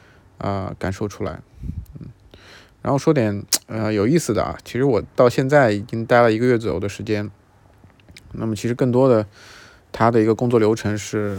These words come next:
我，我，我之前从来没有过说上面有一个，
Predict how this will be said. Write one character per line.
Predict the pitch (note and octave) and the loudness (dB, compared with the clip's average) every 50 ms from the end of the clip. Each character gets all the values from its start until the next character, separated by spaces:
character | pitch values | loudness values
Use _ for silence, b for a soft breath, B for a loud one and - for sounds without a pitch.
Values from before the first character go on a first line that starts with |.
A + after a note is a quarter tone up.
| F#2 - | -8 -2
我， | G#2+ A2 | 0 2
我， | G2+ A2+ A#2+ A2+ G#2+ | 4 6 6 6 4
我 | B2 | 4
之 | A#2+ - G#2+ | 2 2 0
前 | - D#3 E3 | 2 2 2
从 | F3 - - - | 2 0 2 4
来 | D3 D#3 | 4 4
没 | D3+ B2 B2 | 4 4 4
有 | C3+ A2 G2+ F#2 E2 - - | 4 4 4 2 0 -4 -4
过 | _ - A2+ G#2+ G#2 | _ 2 4 4 2
说 | G2+ - A#2 A2+ A2+ A2+ | 0 -2 -2 0 0 -2
上 | - - C3+ A#2 | -2 -2 -2 -2
面 | A2+ G#2+ G#2 | -2 -2 -2
有 | F#2 A#1+ D2 | -4 -4 -6
一 | F2+ | -8
个， | F#2 - G#2+ G#2+ G#2 G#2 | -4 -2 0 2 2 0